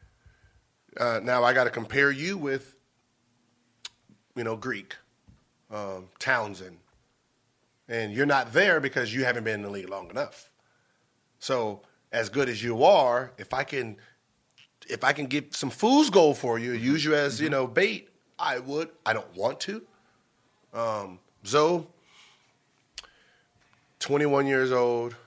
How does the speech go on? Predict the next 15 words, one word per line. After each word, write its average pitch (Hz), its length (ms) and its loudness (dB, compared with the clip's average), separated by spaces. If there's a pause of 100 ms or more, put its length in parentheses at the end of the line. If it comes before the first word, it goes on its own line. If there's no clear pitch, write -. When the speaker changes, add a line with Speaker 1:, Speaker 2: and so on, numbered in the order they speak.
(360)
Speaker 1:
um, 104 480 -4 (440)
pure 123 240 -2
point, 123 360 -4
hard 113 240 -2
to 110 40 -12
find. 110 520 -4 (460)
Um, 95 460 -12 (2250)
I 101 80 -16
don't 85 120 -18
know. - 60 -20 (680)
Speaker 2:
So - 180 -16
you're, 135 300 -2
you're 127 200 -4
preaching 113 380 -10
patience. - 520 -20